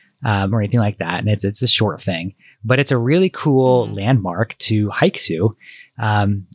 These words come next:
Speaker 1: and it's about a seven mile hike out and back. So about three and a half miles each way.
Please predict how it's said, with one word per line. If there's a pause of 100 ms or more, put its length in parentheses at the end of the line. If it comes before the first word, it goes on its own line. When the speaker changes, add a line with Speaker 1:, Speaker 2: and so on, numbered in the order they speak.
Speaker 1:
and
it's
about
a
seven
mile (260)
hike (120)
out
and
back.
So
about
three
and
a
half
miles
each
way.